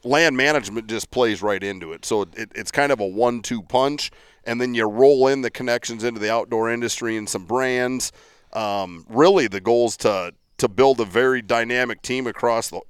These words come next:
entire United States or, or throughout the whole U C network, and, and where we can be a,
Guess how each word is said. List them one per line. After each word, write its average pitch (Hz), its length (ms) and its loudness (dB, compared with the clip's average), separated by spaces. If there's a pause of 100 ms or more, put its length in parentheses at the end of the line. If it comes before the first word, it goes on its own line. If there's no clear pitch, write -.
(100)
entire 123 440 0
United 110 320 -2
States 135 360 -2
or, 95 240 -6
or 101 140 -4
throughout 120 440 0
the 104 100 -4
whole 110 180 -2
U 113 220 -10
C 110 220 -8
network, 107 580 -2 (440)
and, 98 420 -6
and 104 160 -6
where 135 200 6
we 139 160 0
can 117 160 -4
be 127 140 0
a, 120 100 2